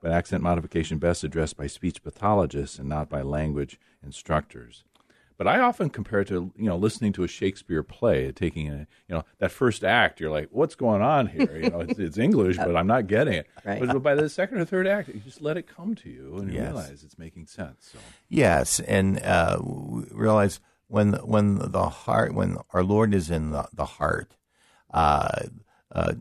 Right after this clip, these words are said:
Speaker 3: he, they're, the, this, the priests are able to express themselves in, in, in many different ways, you know.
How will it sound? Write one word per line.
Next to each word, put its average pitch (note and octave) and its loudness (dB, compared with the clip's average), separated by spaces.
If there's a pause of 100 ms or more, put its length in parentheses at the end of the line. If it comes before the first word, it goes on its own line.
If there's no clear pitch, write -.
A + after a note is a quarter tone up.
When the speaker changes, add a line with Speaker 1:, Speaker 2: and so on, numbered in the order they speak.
(140)
Speaker 3:
he, - -16
they're, G2+ 0
the, F2+ -6
this, - -8
the F2 -10
priests G#2 2
are F#2 4
able E2 2
to C#2+ -6
express - -4
themselves - -4
in, C#2+ -10 (400)
in, D#2 0
in E2 4
many E2+ 6
different D2+ -4
ways, - -8 (100)
you F2+ -2
know. D#2 -2